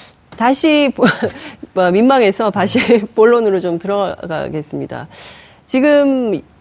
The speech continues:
북한에 혹은 유출된 우리 군의 자료가 굉장히 많은데 지금 국방부가 확인한 게 이십 퍼센트밖에 안 된다는 얘기가 있어서 국민들이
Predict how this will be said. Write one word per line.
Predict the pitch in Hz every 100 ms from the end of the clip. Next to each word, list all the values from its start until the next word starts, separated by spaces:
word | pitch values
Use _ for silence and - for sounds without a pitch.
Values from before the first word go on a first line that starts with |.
| _ _ _ _ _ _
북한에 | 220 294 294 226
혹은 | 247 269 214 170
유출된 | 208 - 294 269 254
우리 | 190 220
군의 | 202 196 185 170 147 78 -
자료가 | 170 185 202
굉장히 | 175 165 190 202
많은데 | 135 131 139 170 151
지금 | 147 247
국방부가 | 226 202 262 262 233 226
확인한 | 381 427 427 370 247
게 | 180 156 175 156 135
이십 | 202 -
퍼센트밖에 | 320 311 285 220 196
안 | 151 151
된다는 | 170 170 151
얘기가 | 143 156
있어서 | 147 160
국민들이 | - 196 220 220 208 254